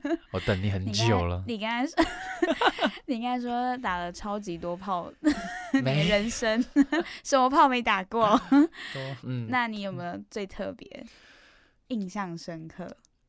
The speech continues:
Speaker 2: 我跟你讲，印象深刻绝对不是你遇到自己的天菜，
Speaker 1: 哼。
Speaker 2: 那个倒是还好。遇到，遇到天菜，
Speaker 1: 哎，
Speaker 2: 如果
Speaker 1: 你的天菜的定义是屌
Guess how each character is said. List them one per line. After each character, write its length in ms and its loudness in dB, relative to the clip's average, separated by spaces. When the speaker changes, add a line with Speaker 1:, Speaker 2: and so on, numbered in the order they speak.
Speaker 2:
我 80 -2
跟 160 0
你 20 -2
讲， 220 0
印 180 2
象 220 2
深 220 0
刻 360 0
绝 140 -8
对 120 -2
不 180 -10
是 120 -6
你 120 -4
遇 80 -4
到 120 0
自 80 -4
己 80 -2
的 60 -6
天 260 -8
菜， 240 -8
Speaker 1:
哼。 360 -4
Speaker 2:
那 60 -4
个 160 -2
倒 180 0
是 140 -4
还 240 -8
好。 300 -8
遇 160 -4
到， 180 0
遇 100 0
到 160 2
天 280 -2
菜， 240 -2
Speaker 1:
哎， 60 -10
Speaker 2:
如 80 2
果 80 2
Speaker 1:
你 60 0
的 40 -6
天 180 -4
菜 180 -6
的 180 -8
定 220 -8
义 160 -8
是 320 -10
屌 200 -8